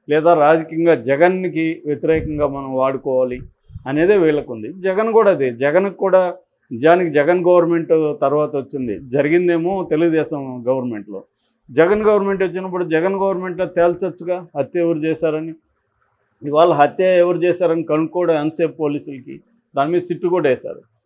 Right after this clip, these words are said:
ఎందుకు జగన్ కూడా చేయలేదంటే జగన్కి కూడా తేల్చే ఇంట్రెస్ట్ లేదు.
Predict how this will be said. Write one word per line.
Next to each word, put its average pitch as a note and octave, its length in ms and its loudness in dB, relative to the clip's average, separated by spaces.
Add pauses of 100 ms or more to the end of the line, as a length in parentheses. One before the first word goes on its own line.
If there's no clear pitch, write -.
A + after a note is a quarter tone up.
(240)
ఎందుకు G3+ 280 0
జగన్ F3 320 2
కూడా E3+ 280 2 (100)
చేయలేదంటే D#3+ 500 0
జగన్కి G#3 440 0
కూడా A3+ 200 0
తేల్చే G3+ 800 0
ఇంట్రెస్ట్ F3 400 -6
లేదు. D3+ 360 -2